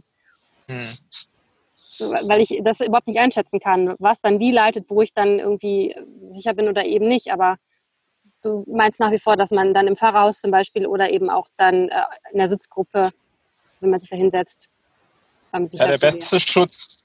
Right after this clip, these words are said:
Speaker 1: der beste Schutz ist immer Prävention. Ja. Also das, das muss man auch, glaube ich, ein paar Mal einfach machen, sich mal extra sagen, ich suche heute mal einen Platz für Gewitter.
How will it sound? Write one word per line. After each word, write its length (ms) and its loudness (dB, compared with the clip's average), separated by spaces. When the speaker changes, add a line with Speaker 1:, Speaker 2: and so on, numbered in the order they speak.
Speaker 1:
der 80 -8
beste 300 -2
Schutz 440 -4
ist 160 -16
immer 180 -4
Prävention. 640 -8
Ja. 120 -20
Also 460 0
das, 300 -6
das 240 -8
muss 180 -6
man 160 6
auch, 460 4
glaube 240 0
ich, 80 -6
ein 100 -10
paar 180 -2
Mal 220 -2
einfach 320 -6
machen, 340 -6
sich 220 -12
mal 300 -4
extra 300 -4
sagen, 200 2
ich 120 -4
suche 160 -4
heute 180 0
mal 80 2
einen 80 -2
Platz 300 0
für 120 -2
Gewitter. 340 -6